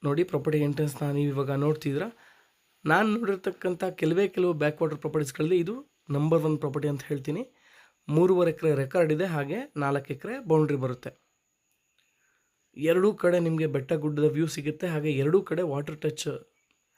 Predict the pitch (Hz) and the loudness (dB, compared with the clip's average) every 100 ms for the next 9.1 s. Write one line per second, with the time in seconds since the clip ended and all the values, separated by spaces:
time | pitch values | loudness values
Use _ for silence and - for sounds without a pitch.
0 | _ _ - 156 143 139 175 262 - - | _ _ -10 -4 -2 0 0 -2 -8 -20
1 | _ _ _ _ _ _ - 160 175 175 | _ _ _ _ _ _ -4 -2 2 2
2 | - - 214 - 156 185 180 170 160 202 | 2 0 0 0 0 2 0 0 0 -4
3 | 208 - 151 151 143 160 254 - 156 175 | -4 -2 2 2 2 -2 -4 -6 -2 0
4 | 190 170 165 165 147 160 202 - 269 - | 0 0 -2 -2 -2 -2 -4 -6 -10 -10
5 | - 156 160 156 151 156 139 135 135 131 | -2 2 4 4 0 -2 0 0 -2 -4
6 | 131 - 254 - _ _ _ _ _ - | -6 -6 -6 -8 _ _ _ _ _ -4
7 | 135 147 160 156 156 151 147 151 139 147 | 0 2 2 2 0 0 0 0 0 -2
8 | 147 143 139 143 139 135 151 233 - 160 | -4 -4 -6 -4 -2 0 0 -2 -2 -2
9 | 165 | -2